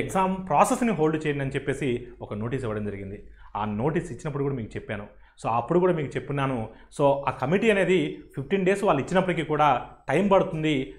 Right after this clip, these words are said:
ఫిఫ్టీన్ డేస్‌లో ఆ ప్రాసెస్ అవ్వదు, at least టూ త్రీ మంత్స్ అనేది టైమ్ పడుతుందని చెప్పేసి ఆ రోజు మీకు చెప్పడం జరిగింది.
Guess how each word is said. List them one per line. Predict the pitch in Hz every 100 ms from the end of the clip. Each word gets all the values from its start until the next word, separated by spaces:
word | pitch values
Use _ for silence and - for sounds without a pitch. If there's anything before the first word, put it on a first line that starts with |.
| -
ఫిఫ్టీన్ | 135 139 143
డేస్‌లో | 156 196
ఆ | 175
ప్రాసెస్ | 131 143 - 147
అవ్వదు, | 143 147 117 131
at | 123
least | - - -
టూ | 190
త్రీ | 185 175
మంత్స్ | 160 160
అనేది | 156 147
టైమ్ | 135 147
పడుతుందని | 139 - 131 127
చెప్పేసి | 123 127 135 113 117 - -
ఆ | 110
రోజు | 135
మీకు | 131 113
చెప్పడం | 120 156 147
జరిగింది. | 135 135 135